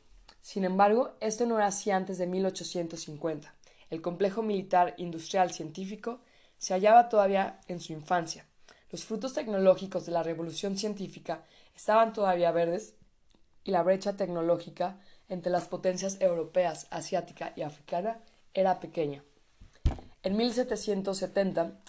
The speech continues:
James Cook disponía ciertamente de una tecnología mucho mejor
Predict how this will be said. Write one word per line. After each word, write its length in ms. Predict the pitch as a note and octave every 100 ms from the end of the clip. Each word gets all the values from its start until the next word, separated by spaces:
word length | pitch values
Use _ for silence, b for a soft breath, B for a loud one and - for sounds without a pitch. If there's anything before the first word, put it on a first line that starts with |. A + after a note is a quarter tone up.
| F#3
James 260 | G3+ G#3 -
Cook 340 | A3 G#3+ G#3+
disponía 480 | G3 - F#3+ G3+ G#3+
ciertamente 640 | A3+ A3 G#3+ G#3 F#3+ F#3
de 100 | G3
una 240 | F#3+ G#3+ A3
tecnología 600 | F3+ F3+ E3+ D#3 - F3+
mucho 260 | F#3+ F#3+ E3+
mejor 400 | D3+ - G3+